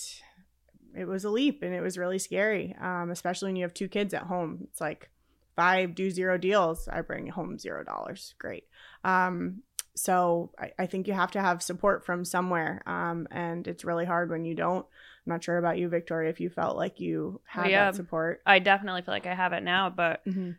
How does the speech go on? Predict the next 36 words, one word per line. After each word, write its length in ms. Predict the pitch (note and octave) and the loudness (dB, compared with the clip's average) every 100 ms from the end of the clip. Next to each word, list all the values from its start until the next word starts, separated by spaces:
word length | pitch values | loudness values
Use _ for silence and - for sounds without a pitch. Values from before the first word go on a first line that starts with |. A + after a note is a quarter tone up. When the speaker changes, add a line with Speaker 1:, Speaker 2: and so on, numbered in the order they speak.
| _ | _
Speaker 2:
before, 360 | - F3+ F3+ F3+ | -6 0 2 4
I 60 | G3 | 4
mean, 220 | F#3 F3+ | 2 2
so, 500 | - G3+ F3+ E3+ - - _ _ | 0 2 2 2 -2 -12 _ _
you 100 | - | -4
know, 100 | F#3 | 0
I 60 | F3 | 2
never 500 | F3 F3 F3 E3+ E3+ - | 4 2 4 2 -2 -2
did 220 | E3+ E3 | 0 0
the 80 | E3 | -4
typical 540 | E3+ E3+ E3+ D#3+ E3+ _ | -6 -6 -8 -10 -16 _
job. 260 | F3+ D#3+ E3 | -4 -2 -2
Like 180 | E3+ | -4
I 80 | E3+ | -6
said, 220 | E3 E3 D#3 | -6 -2 -2
I 200 | D#3+ E3 _ _ - F#3 | -4 -8 _ _ -14 -4
got 160 | E3 D#3 | -2 0
right 140 | E3 | 0
into 260 | D#3 E3 E3+ | -2 -6 -4
this 420 | D#3 E3 - - - | -4 -4 -10 -14 -8
as, 180 | F3 E3 | -8 -6
like, 140 | E3 | -8
my 100 | E3+ | -8
first 300 | E3+ D#3+ - | -8 -8 -8
career 540 | - E3 F3 G3 F3+ G3 - - - - - | -8 -4 0 0 0 -2 -12 -14 -14 -16 -12
just 180 | F#3 - | -10 -6
because 200 | F3 E3+ | -6 -4
I 60 | E3 | -4
knew 200 | E3+ E3 | -4 -4
this 200 | E3 E3+ | -6 -8
is 180 | D#3+ - | -12 -10
the 80 | E3 | -6
life 260 | E3 D#3 E3 | -4 -4 -4
I 80 | |
wanted. 500 | E3 D#3+ F#3 E3 E3 F3+ - - | -4 -4 -2 -2 -4 -6 -16 -4
Um, 560 | F3+ E3+ D#3+ D#3 F3 | 0 0 -2 -4 -10